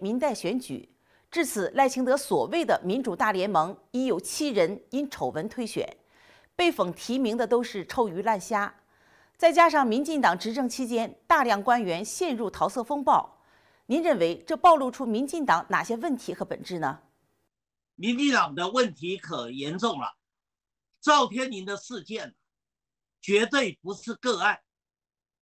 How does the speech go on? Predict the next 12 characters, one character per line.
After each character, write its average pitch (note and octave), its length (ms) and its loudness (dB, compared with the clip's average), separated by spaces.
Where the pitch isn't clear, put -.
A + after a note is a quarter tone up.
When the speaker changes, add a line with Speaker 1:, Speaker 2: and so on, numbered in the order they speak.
Speaker 2:
而 A3+ 200 2
是 B3+ 240 -6
在 A3 280 2
民 G#3+ 300 -6
进 B3 240 -6
党 E3 280 -4
腐 C#3 480 -14
败 G#3+ 360 2
文 D3 240 -6
化 A#3+ 300 2
之 G3 220 -14
下 F#3+ 340 -4